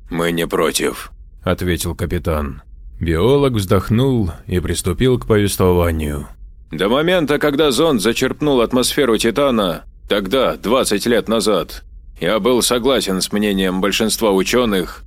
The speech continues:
и считал, что для жизни нужна вода. Мне тогда было двенадцать, но я уже не на шутку увлекался биологией.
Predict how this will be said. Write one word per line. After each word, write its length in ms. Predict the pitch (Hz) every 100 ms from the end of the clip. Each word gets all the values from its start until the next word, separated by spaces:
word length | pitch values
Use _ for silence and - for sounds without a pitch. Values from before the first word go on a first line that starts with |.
| -
и 120 | 95
считал, 440 | - 123 151 147 117
что 200 | - 131
для 160 | 139
жизни 400 | 113 151 107 117
нужна 420 | 113 127 104 131
вода. 520 | 113 117 107 87 76 - - - 85
Мне 200 | 90 87
тогда 300 | 95 87 90
было 240 | 92 90
двенадцать, 800 | 82 110 127 107 - 80 - - - -
но 100 | 120
я 180 | 175
уже 220 | 143 120 127
не 100 | 113
на 140 | 107
шутку 380 | - 151 - 95
увлекался 580 | 90 95 120 104 - 90
биологией. 800 | 104 107 107 87 - 76 76